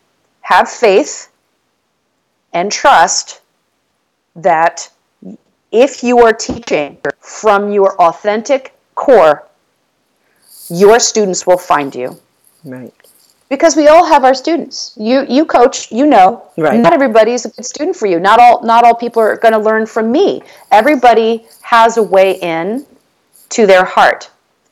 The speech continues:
Speaker 1: Your message might be perfect. Your message might not be perfect. Uh, and the compassion piece is, is for yourself as well as others. Let them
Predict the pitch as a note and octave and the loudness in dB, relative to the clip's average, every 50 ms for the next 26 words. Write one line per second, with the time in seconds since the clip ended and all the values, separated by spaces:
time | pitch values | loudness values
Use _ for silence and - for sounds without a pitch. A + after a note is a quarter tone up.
0 | _ - F#3+ A3 B3 C4+ C4 A3 G3+ F#3+ G3 - G3+ G3 F#3+ - - _ - F#3 | _ -2 0 2 2 2 2 2 2 0 0 -2 -4 -4 -4 -10 -18 _ -8 -6
1 | F#3 F#3 F#3 F#3 G3 F#3+ F#3+ - - F#3 F3 F3 - C#3+ - - - - _ - | -4 -4 -4 -6 -8 -12 -10 -6 -4 -4 -4 -2 -4 -6 -6 -8 -14 -20 _ -8
2 | G#3 A3 A#3 A#3 G#3+ G3+ - G#3+ F#3+ - - - F#3+ F#3 F#3 F#3 - F#3+ F#3+ F#3 | -4 -2 0 2 0 0 0 -4 -6 -6 -8 -8 -4 -2 -2 -2 -2 -2 -2 -2
3 | G#3 F#3 G3+ F#3+ F#3 - - - D#3+ - - D#3 - - - _ _ _ _ _ | -2 -2 -2 -8 -6 -4 -4 -4 -4 -4 -4 -8 -8 -8 -18 _ _ _ _ _
4 | _ _ _ _ _ _ _ _ - - F3+ F3+ D#3 F3+ G3 G3+ - G#3+ G#3+ F#3+ | _ _ _ _ _ _ _ _ -4 0 0 0 2 0 -2 -2 0 0 2 2
5 | F#3+ F#3 F#3 - G3+ G3 - C4 B3+ C#4 D4+ - D4 A#3 A#3 - - G#3 F#3+ G3 | 2 2 0 0 -6 -2 0 2 4 4 2 0 -2 -6 -8 -6 -6 -6 -4 -6
6 | - - - F3+ F3 E3+ - - - F3 E3+ - - G#3 F#3+ F#3 E3+ D#3+ - - | -6 -4 -4 -4 -4 -4 -4 -6 -6 -6 -6 -2 0 0 2 2 0 -2 -2 0
7 | - G3 E3+ F#3+ A#3+ - - - _ _ _ _ _ - F#3+ F#3 G3 F#3 G3 F#3+ | 2 4 4 4 4 2 -2 -8 _ _ _ _ _ -4 -4 -2 0 0 2 2
8 | F#3+ F3+ F3+ - - F3+ F#3 F#3+ F#3 F#3+ F3+ D#3 C#3+ - - - - - - _ | 2 2 0 0 0 0 0 0 0 0 0 0 -2 -2 -6 -10 -14 -18 -20 _
9 | _ _ _ _ _ _ _ _ _ _ _ _ _ _ _ _ _ _ _ _ | _ _ _ _ _ _ _ _ _ _ _ _ _ _ _ _ _ _ _ _
10 | _ _ _ _ _ _ _ _ _ G3+ G#3+ G#3+ A3 - - - G3 G#3 G3+ G3 | _ _ _ _ _ _ _ _ _ -6 -2 0 0 0 0 0 0 0 2 2
11 | F#3+ G3+ G#3 G#3 | 0 -2 -6 -12